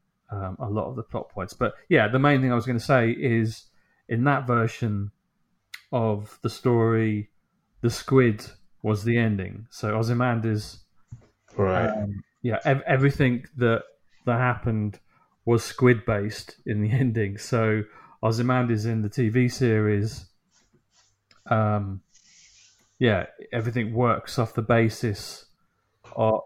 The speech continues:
Speaker 1: of the fact that he deceived the world, um, and he creates a, this is the only spoiler, he creates a repeated anomaly that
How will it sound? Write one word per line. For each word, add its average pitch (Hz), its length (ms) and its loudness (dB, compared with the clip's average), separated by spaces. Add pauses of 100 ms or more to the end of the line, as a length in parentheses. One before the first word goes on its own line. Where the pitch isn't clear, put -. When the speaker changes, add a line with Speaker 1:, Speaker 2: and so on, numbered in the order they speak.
Speaker 1:
of 110 180 -2
the 113 80 -6
fact - 440 -2
that 113 200 -4
he 120 200 -2
deceived 113 600 0
the 117 80 0
world, 110 720 2 (760)
um, 104 440 -2 (160)
and 110 480 -2 (360)
he 135 140 0
creates 131 800 2 (200)
a, 117 520 0 (600)
this 123 120 -2
is 113 60 -4
the 123 140 4
only 127 160 4
spoiler, 104 520 2 (520)
he 131 120 -4
creates 123 680 0 (100)
a 120 100 0
repeated 123 1000 0
anomaly 117 920 0 (640)
that 110 400 0